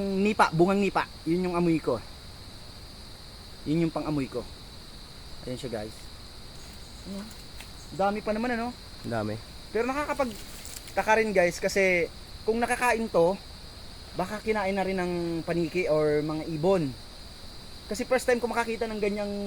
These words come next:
Speaker 1: bunga guys. So comment nyo na lang guys kung anong, kung nakakain ba yan. So di ko nire-recommenda na kainin nyo rin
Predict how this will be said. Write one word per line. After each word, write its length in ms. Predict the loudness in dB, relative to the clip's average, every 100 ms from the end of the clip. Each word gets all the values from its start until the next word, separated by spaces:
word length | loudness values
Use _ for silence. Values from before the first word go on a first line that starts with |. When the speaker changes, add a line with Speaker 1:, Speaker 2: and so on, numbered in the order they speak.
| 0 -2 -4 -14 -14 0
Speaker 1:
bunga 240 | 2 2
guys. 320 | 2 2 0 -8 -14 -14 -14 -14 -14 -14 -12 -2
So 200 | 0 4
comment 240 | 2 2
nyo 120 | 2
na 100 | 4
lang 80 | 6
guys 200 | 6 6
kung 160 | 4 0
anong, 160 | -2 -2 -4 -2 -2 -2
kung 120 | 2
nakakain 360 | 2 4 4 6
ba 80 | 8
yan. 320 | 8 8 4
So 360 | 6 6 8 6
di 120 | 4
ko 160 | 4
nire-recommenda 680 | 4 4 2 2 2 4 6
na 320 | 6 4 0 -2 -8 -14 -4
kainin 320 | 6 6 8 6
nyo 120 | 6
rin 240 | 6 4